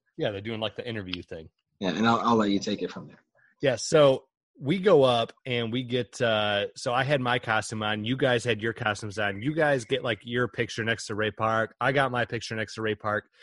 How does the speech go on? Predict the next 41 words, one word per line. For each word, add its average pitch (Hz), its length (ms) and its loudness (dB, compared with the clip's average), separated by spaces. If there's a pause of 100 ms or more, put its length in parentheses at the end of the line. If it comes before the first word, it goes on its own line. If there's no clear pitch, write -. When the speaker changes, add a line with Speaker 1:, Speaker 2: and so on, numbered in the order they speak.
(280)
Speaker 1:
And 110 120 -4
my 107 100 0
wife, 147 340 8
Hannah, 120 500 0 (540)
didn't 220 200 8
have 156 120 6
a 120 60 0
costume 104 480 0
on. 95 320 -12 (100)
So - 140 -10
she's 196 280 -4
just 165 220 0
waiting, 104 680 0 (260)
like, 95 260 -6 (1000)
to, 131 140 2
like, 113 220 0
get 123 180 4
up. 120 360 4
And 127 120 -6
she 151 140 -4
gets 139 220 -2
up 151 160 4
next 131 300 0
to, 135 80 2
like, 117 280 2 (100)
the 110 200 -4 (100)
fence 123 320 0
or 107 80 -4
whatever 101 480 -2
that 98 160 -4
separates 107 680 -4
and 98 260 -6 (520)
is 104 120 -6
going 110 320 -2
to, 107 160 -2
uh, 104 240 2
get 127 140 -6
her 110 100 -8
picture - 320 -6
with 104 100 -6
Ray. 156 480 4